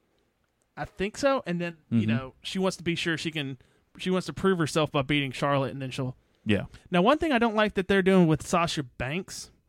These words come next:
Speaker 1: and, uh, is that she's not wearing the N X T title on Raw and SmackDown.
Speaker 2: I don't like that either.
Speaker 1: I think,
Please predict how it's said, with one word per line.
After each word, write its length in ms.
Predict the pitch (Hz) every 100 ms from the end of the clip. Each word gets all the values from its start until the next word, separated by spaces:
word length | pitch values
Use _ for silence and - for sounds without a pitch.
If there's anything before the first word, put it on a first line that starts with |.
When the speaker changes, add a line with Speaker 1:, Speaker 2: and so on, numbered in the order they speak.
| _ - _ _ _ _
Speaker 1:
and, 720 | 156 139 135 131 127 123 127 -
uh, 80 | 131
is 300 | 160 160 143
that 160 | - 247
she's 180 | 247 262
not 160 | 254
wearing 160 | 208 214
the 120 | 185
N 80 | 180
X 140 | 156
T 100 | 175
title 340 | - 170 165 139
on 160 | 131
Raw 140 | 131 127
and 100 | 123
SmackDown. 160 | 131 123
Speaker 2:
I 160 | 123
don't 260 | 127 131 120
like 220 | 120 110
that 180 | 110 107
either. 260 | 101 85 156
Speaker 1:
I 100 | 156
think, 320 | 196 185